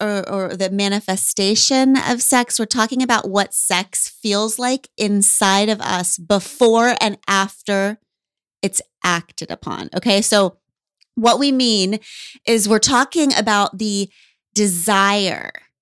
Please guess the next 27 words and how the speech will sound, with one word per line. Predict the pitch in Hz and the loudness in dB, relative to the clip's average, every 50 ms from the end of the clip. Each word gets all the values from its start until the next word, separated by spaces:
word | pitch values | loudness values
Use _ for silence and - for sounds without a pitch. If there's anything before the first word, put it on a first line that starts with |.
| _ _ _ _ _ _ _ | _ _ _ _ _ _ _
inside | - 214 202 202 233 - - - 208 202 202 202 | -2 0 2 2 2 0 2 2 2 2 2 2
of | 190 175 - - | 0 -2 -4 -6
us | - - - - - - | -8 -8 -6 -6 -6 -6
that | 180 165 - _ _ _ _ _ _ _ _ _ - | -6 -10 -10 _ _ _ _ _ _ _ _ _ -10
eventually | 214 202 180 226 233 226 262 - - 220 214 214 | -8 -2 0 2 2 2 2 -2 -2 -2 -2 -2
m-, | 202 202 196 196 196 180 - _ | 0 0 -2 -2 -4 -6 -8 _
perhaps | - 233 202 202 214 170 - - - | -2 -2 0 0 0 -2 0 -2 -4
compels | - - 202 202 202 - - - 170 160 180 208 - | -2 -2 -4 -4 -4 -6 -8 -8 -6 -4 -2 -2 0
us | 320 349 339 - | 0 0 0 -2
toward | - - - 214 208 175 | -4 -4 -4 -4 -2 -2
the | - - - _ | -4 -4 -4 _
act | - 170 170 - - - - - - | 0 0 0 0 -4 -10 -14 -10 -10
of | 160 156 | -8 -6
sex. | - - - - - - _ - - | -4 -2 -2 -4 -4 -6 _ -2 0
So | - 233 214 208 202 - - - - - - - - _ _ | 2 4 2 2 0 -2 -8 -18 -20 -20 -20 -20 -20 _ _
it's | - 240 240 - | -6 -6 -4 -2
like, | 285 269 269 - | -2 -2 -2 -2
we're | 240 262 | -2 0
not | 262 285 320 330 | 0 0 0 0
talking | - 427 403 370 - 440 339 | 0 0 0 0 0 0 0
about | 330 294 277 269 - | 0 0 0 -2 -2
the | - - - _ | -6 -10 -10 _
eating | - 254 254 262 254 269 254 233 233 226 | -2 2 2 4 4 4 4 4 2 2
of | - - 180 165 170 | 0 -2 -4 -2 -4
the | 185 | -4
cupcake, | 185 - - 202 - - _ - - - - - _ _ - - - _ _ _ _ _ - | -4 -2 -2 -4 -4 -4 _ -12 -10 -10 -10 -10 _ _ -20 -20 -20 _ _ _ _ _ -8
okay? | 165 160 220 196 151 139 95 - 240 277 - | -8 -6 -4 -4 -4 -2 -4 -4 -6 -8 -12